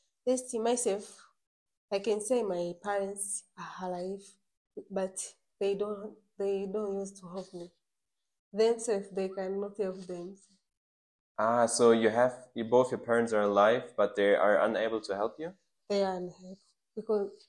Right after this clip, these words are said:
Speaker 1: my, my father is sick from mental.
Speaker 2: Ah, he's got a mental illness, your
Speaker 1: Yes.
Speaker 2: father?
Speaker 1: Yeah. And also my mother.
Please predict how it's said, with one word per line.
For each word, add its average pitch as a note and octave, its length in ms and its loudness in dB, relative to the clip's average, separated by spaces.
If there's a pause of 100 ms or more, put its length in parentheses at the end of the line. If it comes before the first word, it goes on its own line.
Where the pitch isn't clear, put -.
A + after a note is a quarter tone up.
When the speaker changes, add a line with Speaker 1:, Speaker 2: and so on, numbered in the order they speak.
(140)
Speaker 1:
my, G#3 240 0
my G#3 280 -2
father G#3+ 340 -2 (200)
is F#3 140 -8 (520)
sick G#3+ 260 2 (100)
from F#3 320 -6
mental. G3+ 420 -14 (840)
Speaker 2:
Ah, G#2 180 -2
he's G#2+ 140 -2
got A2 140 6
a G#2+ 80 8
mental A2 480 4
illness, B2 640 -2
your A2+ 80 -4
Speaker 1:
Yes. F#2+ 80 -10
Speaker 2:
father? A2+ 320 2 (380)
Speaker 1:
Yeah. F#3 200 -8 (560)
And G#3 300 -4 (180)
also A3+ 300 -4
my F3+ 160 -6
mother. F3+ 320 -8